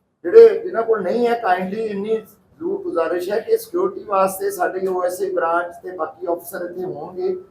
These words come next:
ਨਾਲ ਦੀ ਨਾਲ ਉੱਥੋਂ ਹੀ ਉਹਨਾਂ ਨੂੰ ਦੇ ਕੇ ਆਪਾਂ ਨਾਲ ਜਾਣ,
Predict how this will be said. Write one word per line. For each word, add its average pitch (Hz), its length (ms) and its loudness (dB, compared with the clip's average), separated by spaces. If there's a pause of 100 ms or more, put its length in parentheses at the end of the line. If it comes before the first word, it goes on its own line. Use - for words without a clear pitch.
(480)
ਨਾਲ 165 260 4
ਦੀ 208 100 -6
ਨਾਲ 214 120 0
ਉੱਥੋਂ 220 320 -2
ਹੀ 247 80 0
ਉਹਨਾਂ 240 200 0
ਨੂੰ 220 120 -8
ਦੇ 180 220 -2
ਕੇ 190 160 0
ਆਪਾਂ 190 400 0 (680)
ਨਾਲ 160 280 0
ਜਾਣ, 156 260 2